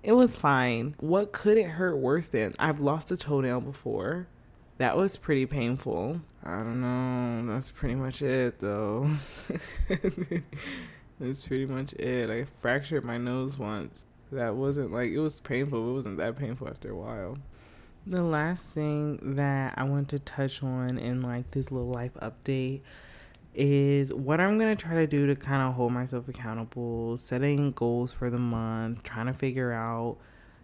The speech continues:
you know, what the fuck I'm doing with <laughs> my life. Mm. So the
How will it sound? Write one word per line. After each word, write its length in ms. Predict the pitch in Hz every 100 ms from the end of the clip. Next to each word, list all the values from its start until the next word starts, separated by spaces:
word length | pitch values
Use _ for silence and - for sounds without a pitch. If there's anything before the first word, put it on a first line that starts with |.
| -
you 100 | 185
know, 680 | 175 156 156 151 151 147 123
what 520 | - 131 123 127 143
the 140 | 143 160
fuck 400 | - 139 131 -
I'm 300 | 120 127 131
doing 520 | 123 139 135 131 123
with 220 | 120 120 120
<laughs> 40 | 131
my 240 | 131 -
life. 680 | - - 50 50 73 - - -
Mm. 460 | 156 156 151 139 143 - - - -
So 880 | - 160 147 143 139 135 135 131 - - - 135
the 360 | 139 165 185